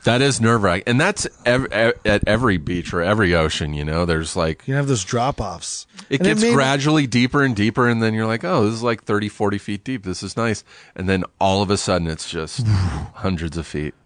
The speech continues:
Speaker 2: Yeah.
Speaker 1: All right, let's go to another question for John. Um, it's the impending, impending apocalypse,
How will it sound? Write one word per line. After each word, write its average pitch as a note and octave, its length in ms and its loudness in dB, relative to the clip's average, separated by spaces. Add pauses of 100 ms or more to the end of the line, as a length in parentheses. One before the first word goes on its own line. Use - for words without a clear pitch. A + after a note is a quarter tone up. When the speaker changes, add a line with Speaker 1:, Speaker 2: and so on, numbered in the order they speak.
(220)
Speaker 2:
Yeah. F2 200 -8 (1300)
Speaker 1:
All - 140 -6
right, G1+ 160 -16
let's - 240 -12
go E2+ 260 -10
to G2 220 -20
another G2+ 300 -20
question - 560 -20 (120)
for - 180 -12
John. G2 520 -2 (2750)
Um, E2+ 760 0 (200)
it's - 220 -4
the G#2 100 0
impending, C#3 640 0 (220)
impending D3+ 800 -2
apocalypse, A2 800 -2